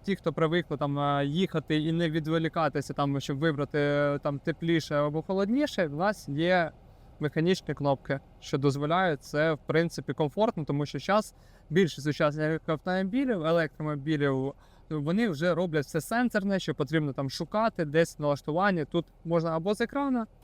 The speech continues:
або вже механічними кнопками, тому тут від мене перевага. А, також в нас не, е, можна так само є крутілочка щодо звуку.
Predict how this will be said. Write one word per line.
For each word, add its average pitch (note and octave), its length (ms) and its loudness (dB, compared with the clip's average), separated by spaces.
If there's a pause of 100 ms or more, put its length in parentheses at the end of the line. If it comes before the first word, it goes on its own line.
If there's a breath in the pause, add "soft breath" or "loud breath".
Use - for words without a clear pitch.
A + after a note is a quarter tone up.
(120)
або F3+ 260 -2
вже E3+ 440 2
механічними C#3+ 760 -2
кнопками, C#3 460 -2
тому F#3 260 2 (220 loud breath)
тут G#3+ 160 2 (380)
від D3 180 -2
мене E3 260 0
перевага. C#3 460 -2 (500 loud breath)
А, C#3+ 260 0
також A3 460 -4
в - 40 -8
нас F#3 300 -2
не, D3+ 400 0
е, D3+ 160 2
можна E3 380 0 (140)
так D3 140 -2
само F3+ 300 2
є C#3 160 2
крутілочка D#3 720 0
щодо D#3 320 2
звуку. C3 400 -2